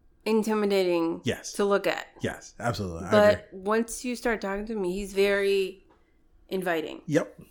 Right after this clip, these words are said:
Speaker 2: Yeah, yeah.
Speaker 1: Totally, like, it, he's definitely one of those "don't judge a book by its cover."
Speaker 2: Oh, absolutely. Yeah,
Speaker 1: 'Cause
Speaker 2: and I
Speaker 1: he's
Speaker 2: used to go up to his school, like, every Sunday night, and I would just get, 'cause
Speaker 1: Yeah,
Speaker 2: it
Speaker 1: and then we'd get Portillo's after.
Speaker 2: Yeah.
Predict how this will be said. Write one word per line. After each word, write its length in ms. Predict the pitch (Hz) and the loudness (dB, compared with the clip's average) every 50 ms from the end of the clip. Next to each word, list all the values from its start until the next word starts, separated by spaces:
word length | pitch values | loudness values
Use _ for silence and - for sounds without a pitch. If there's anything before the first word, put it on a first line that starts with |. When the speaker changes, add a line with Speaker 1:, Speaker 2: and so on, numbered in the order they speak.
| - | -8
Speaker 2:
Yeah, 260 | - 123 104 92 82 - - _ - | -2 0 0 0 0 -6 -12 _ -4
yeah. 160 | 120 110 95 | -2 0 2
Speaker 1:
Totally, 500 | 90 226 233 226 233 226 214 196 190 175 | 4 4 4 4 4 4 4 2 0 0
like, 300 | - 175 170 165 165 - _ - _ _ _ _ _ _ - | -2 -6 -6 -8 -8 -10 _ -20 _ _ _ _ _ _ -4
it, 260 | - 220 214 165 - | -4 -4 -4 -4 -6
he's 300 | - 226 262 269 233 208 | 0 2 2 2 4 6
definitely 420 | 247 262 254 240 247 247 233 226 | 6 6 6 6 4 2 2 2
one 140 | 214 214 202 | 2 0 0
of 60 | 202 | 2
those 160 | 196 190 180 175 | 2 0 0 0
"don't 280 | 190 180 180 165 165 | -2 -2 -2 -2 -4
judge 200 | - 175 170 170 | -4 -6 -6 -6
a 60 | 180 | -6
book 200 | 180 180 - - - | -10 -10 -12 -12 -14
by 60 | - | -16
its 140 | - - - | -16 -12 -8
cover." 200 | 127 123 120 107 | -6 -2 -2 -2
Speaker 2:
Oh, 60 | 90 | 0
absolutely. 580 | 90 87 87 - - 90 87 85 82 82 82 - - - | -2 -2 -4 -4 -6 -8 -6 -6 -8 -10 -12 -14 -10 -4
Yeah, 120 | 113 101 | -2 -2
Speaker 1:
'Cause 80 | 95 92 | -2 0
Speaker 2:
and 80 | 95 | 0
I 40 | 113 | 0
Speaker 1:
he's 80 | 127 120 | 0 0
Speaker 2:
used 80 | - - | -2 -4
to 80 | 101 90 | -4 -2
go 100 | 98 101 | 0 -2
up 100 | 92 - | -2 -2
to 100 | - 95 | -4 -4
his 160 | 92 95 90 - | -4 -4 -4 -6
school, 180 | - 95 87 | -6 -6 -6
like, 160 | 80 76 73 - | -6 -6 -10 -10
every 400 | 80 - 92 80 76 78 85 85 | -8 -8 -8 -8 -8 -10 -10 -10
Sunday 360 | - - 87 87 85 87 85 | -10 -8 -10 -8 -10 -10 -10
night, 260 | 82 85 82 82 - _ _ - - - - - - - | -10 -10 -12 -12 -14 _ _ -20 -20 -20 -20 -20 -10 -6
and 100 | 104 101 | -6 -4
I 80 | 98 98 | -4 -4
would 200 | 95 92 - - | -4 -6 -8 -10
just 240 | - 95 90 - | -10 -10 -10 -8
get, 140 | - 87 82 | -10 -10 -6
'cause 160 | - - 113 | -2 0 4
Speaker 1:
Yeah, 140 | - 226 226 | 4 4 4
Speaker 2:
it 40 | 214 | 4
Speaker 1:
and 100 | 196 196 | 2 2
then 100 | 190 190 | 2 0
we'd 140 | 190 190 190 | 0 -2 -4
get 120 | 190 170 - | -6 -8 -8
Portillo's 440 | 190 180 - 190 180 185 175 170 | -10 -12 -12 -12 -10 -10 -10 -12
after. 240 | 165 156 - - - - - _ _ | -12 -18 -18 -20 -20 -20 -20 _ _
Speaker 2:
Yeah. 100 | - - | -20 -18